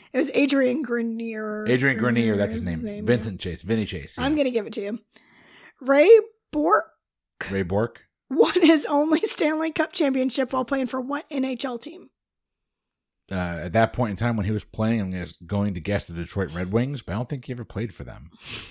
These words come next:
Speaker 1: Okay, it was the Colorado Avalanche.
Speaker 2: Okay.
Speaker 1: After twenty-two seasons in the N H L.
Speaker 2: Yeah, I think he played. He played a long time for the Boston Bruins, but I know the Detroit Red Wings won a bunch that often. That, those around that time zone. Go right ahead. Go ahead. Sorry.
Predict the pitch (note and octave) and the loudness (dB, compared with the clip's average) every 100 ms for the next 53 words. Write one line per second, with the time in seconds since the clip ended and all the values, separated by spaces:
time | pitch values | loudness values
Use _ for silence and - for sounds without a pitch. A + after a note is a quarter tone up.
0 | - - - - _ _ _ - - E4 | -18 -20 -20 -20 _ _ _ -20 -12 -8
1 | E4+ D4 E4+ D4 B3 D4 D4 D4+ D4+ D4+ | -6 -6 -2 0 2 4 8 8 10 8
2 | - B3+ B3 G#3 G3+ - A2+ - E2 D#2+ | 6 4 2 -2 -6 -8 -6 -6 -8 -10
3 | - - B3+ B3+ A#3 D4 D4 - C#4 - | -16 -4 0 0 4 6 6 6 4 2
4 | B3 A#3 A3+ A#3 G#3+ A3 G#3 G#3+ G3+ F#3+ | 0 -2 -2 -4 -4 -6 -6 -6 -8 -10
5 | G#3+ A2+ G#2 C#3 B2 - A#2 G#2 A2 B2 | -6 -2 0 0 -2 0 0 2 2 4
6 | G#2+ F#2 F#2 G2 G2+ G2+ G2 F#2 G2 F#2 | 4 4 4 4 4 2 0 -2 -2 -4
7 | F2 E2+ E2 E2+ - E2+ E2 E2+ E2 D#2 | -4 -6 -6 -6 -8 -8 -8 -6 -8 -8
8 | F#2+ F#2+ F2+ D#2+ E2+ G2 E2 F2+ F2 F2 | -6 -4 -6 -8 -10 -8 -6 -4 -4 -4
9 | D2+ F2+ D#2+ E2 D#2+ D#2 D2+ C#2+ - - | -4 -6 -4 -6 -8 -8 -10 -10 -12 -14
10 | D#2 E2+ D#2 - D#2+ - D#2+ F2 E2 - | -6 -4 -4 -10 -16 -12 -6 -4 -4 -8
11 | - F#2 F2 E2 D2+ - D#2 D#2+ C2+ G2+ | -10 -4 -4 -4 -6 -8 -10 -10 -8 -2
12 | F#2+ E2+ D2+ - E2 D#2 D#2+ D2+ D2 | -2 -2 -6 -10 -8 -8 -10 -12 -12